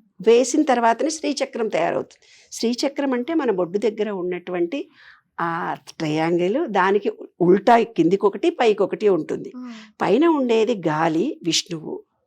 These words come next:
Speaker 1: గురువు అంటారు అమ్మా ఇది. తర్వాత ఇక్కడ ఆజ్ఞాచక్రం. ఈ మూడుటికేమో శివుడు అంటారు. ఈ క్రిం-, ఆ, ఈ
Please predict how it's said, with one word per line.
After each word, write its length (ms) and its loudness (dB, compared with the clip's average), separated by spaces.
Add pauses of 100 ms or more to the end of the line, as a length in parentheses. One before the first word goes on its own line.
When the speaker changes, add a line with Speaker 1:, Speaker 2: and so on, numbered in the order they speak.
(1040)
Speaker 1:
గురువు 280 2
అంటారు 500 -4 (340)
అమ్మా 260 -6 (320)
ఇది. 280 -6 (1040)
తర్వాత 300 -4
ఇక్కడ 180 -8 (120)
ఆజ్ఞాచక్రం. 680 -10 (180)
ఈ 160 -6
మూడుటికేమో 1000 -2 (580)
శివుడు 600 -2
అంటారు. 540 -8 (440)
ఈ 100 0
క్రిం-, 440 -2
ఆ, 100 -2 (120)
ఈ 200 2